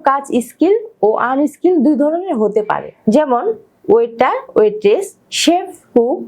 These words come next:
ক্লিনার, রিসেপশনিস্ট, লেবার, ইলেকট্রিশিয়ান, প্লাম্বার, কার্পেন্টার,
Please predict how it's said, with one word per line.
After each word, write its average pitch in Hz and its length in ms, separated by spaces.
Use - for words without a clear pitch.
ক্লিনার, 302 440
রিসেপশনিস্ট, 294 760
লেবার, 226 440
ইলেকট্রিশিয়ান, 294 680
প্লাম্বার, 240 480
কার্পেন্টার, 254 640